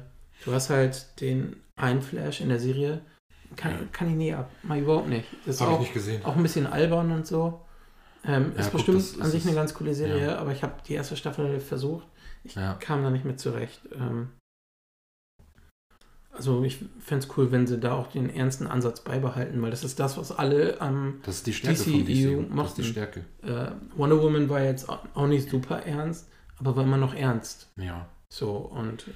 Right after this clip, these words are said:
Speaker 1: äh, bis auf diesen Endkampf, diesen C G I
Speaker 2: <laughs>
Speaker 1: sch-, super schlechten Endkampf, war's halt ein echt sauguter Film. Und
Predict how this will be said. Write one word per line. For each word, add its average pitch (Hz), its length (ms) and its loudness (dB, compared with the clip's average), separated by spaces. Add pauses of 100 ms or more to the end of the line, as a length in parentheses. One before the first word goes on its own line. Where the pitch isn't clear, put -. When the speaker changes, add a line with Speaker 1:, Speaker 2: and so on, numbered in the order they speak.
Speaker 1:
äh, 120 240 -6 (560)
bis - 260 -2
auf 120 480 2 (760)
diesen - 280 -6
Endkampf, 135 1000 -2 (460)
diesen 123 240 -4
C 123 140 -6
G 127 160 -2
I - 40 -8
Speaker 2:
<laughs> 123 440 4
Speaker 1:
sch-, - 240 0 (180)
super 143 260 -2
schlechten 139 320 -4
Endkampf, 143 420 -2 (640)
war's 123 720 0
halt - 440 -2 (800)
ein 131 160 0
echt - 400 -6
sauguter 143 680 -2
Film. 139 340 2 (260)
Und 127 300 0